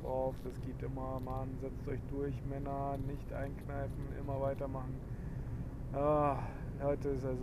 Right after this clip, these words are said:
wirklich bedrückt, Depri, schlecht, nicht gut, unfreundlich,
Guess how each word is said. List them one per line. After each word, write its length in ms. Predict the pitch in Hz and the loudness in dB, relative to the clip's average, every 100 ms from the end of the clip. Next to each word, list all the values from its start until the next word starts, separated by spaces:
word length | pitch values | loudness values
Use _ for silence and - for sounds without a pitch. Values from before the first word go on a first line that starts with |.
| 127 | -2
wirklich 260 | 139 131 123 | -2 -2 -2
bedrückt, 500 | - - 147 160 - - 139 - | -4 -2 -2 0 -2 -2 -2 -2
Depri, 480 | 147 147 147 139 131 | 0 0 0 0 0
schlecht, 480 | - 143 147 139 - - - - - - - 147 | -2 0 0 0 -2 -2 -4 -4 -6 -6 -4 -2
nicht 180 | 156 160 | -2 -2
gut, 300 | - 156 151 - - - - - - - - - - - - - | -4 -2 -2 -2 -4 -4 -4 -4 -4 -4 -4 -4 -4 -2 -2 -2
unfreundlich, 760 | 151 139 - 147 143 147 143 139 | 0 0 2 4 4 2 0 0